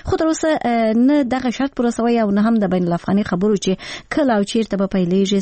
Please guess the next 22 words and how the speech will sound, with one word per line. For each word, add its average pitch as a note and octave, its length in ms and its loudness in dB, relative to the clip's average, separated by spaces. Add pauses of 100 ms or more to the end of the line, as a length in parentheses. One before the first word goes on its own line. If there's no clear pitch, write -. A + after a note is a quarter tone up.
سرنوشت F#3 400 0
معلوم F#3 240 2
سو. - 160 -4 (440)
د A3 60 2
افغانستان G#3+ 560 0
حکومت G#3 420 -2 (180)
د G3+ 80 0 (100)
طالبانو G#3 320 2
د G3 160 0
زرو A3+ 300 0
بندیانو G3 440 0
د F#3 160 -2
خوشي - 160 -4
کېدو G3 280 0 (100)
خبره G#3+ 260 0
کوي، B3 180 0
خو - 160 -4
آیا D4+ 280 0 (460)
دا D4 180 2
به C#4 220 2 (140)
طالبان A3+ 480 0
چې A#3+ 60 0